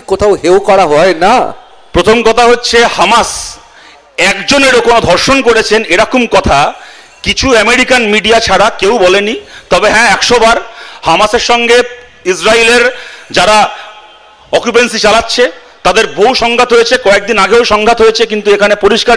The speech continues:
Speaker 2: ঋতব্রতদা আমাদের নয়। প্রথম কথা হচ্ছে, তুমি এটা আমার থেকে ভালো জানো, হামাসের সঙ্গে প্যালেস্তাইন সরকারেরও সব প্রশ্নে মত মেলে না, সেটা অন্য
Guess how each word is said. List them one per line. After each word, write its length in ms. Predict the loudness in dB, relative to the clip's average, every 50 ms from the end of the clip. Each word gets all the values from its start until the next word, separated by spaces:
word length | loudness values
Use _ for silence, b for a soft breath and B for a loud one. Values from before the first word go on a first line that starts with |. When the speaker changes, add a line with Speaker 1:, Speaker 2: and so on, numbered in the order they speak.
| 0 2
Speaker 2:
ঋতব্রতদা 540 | 2 2 2 2 0 2 2 4 4 4 2 2 B B B B B B B B B B B -2 0
আমাদের 280 | 0 2 2 2 2 2 2
নয়। 160 | 0 0 0 0 0
প্রথম 180 | 0 0 2 2 2
কথা 120 | 2 2 2
হচ্ছে, 160 | 2 0 -2
তুমি 200 | -2 -2 0 2 2
এটা 100 | 2 2 2
আমার 160 | 2 0 0 0
থেকে 120 | 0 2 2 2
ভালো 140 | 2 2 2 2
জানো, 140 | 2 2 2 0 0
হামাসের 380 | 0 0 0 0 0 0 -2 -2
সঙ্গে 200 | -2 -2 0 -2 -2 0
প্যালেস্তাইন 420 | 0 0 0 0 0 0 -2 -2 0
সরকারেরও 440 | 0 -2 0 0 2 2 2 2 2 0
সব 100 | 0 -2 0
প্রশ্নে 220 | -2 -2 0 0 0 0
মত 120 | 0 -2 0 -2
মেলে 120 | -2 0 0
না, 60 | -2 -2
সেটা 140 | 0 2 2 2
অন্য 120 | 2 -2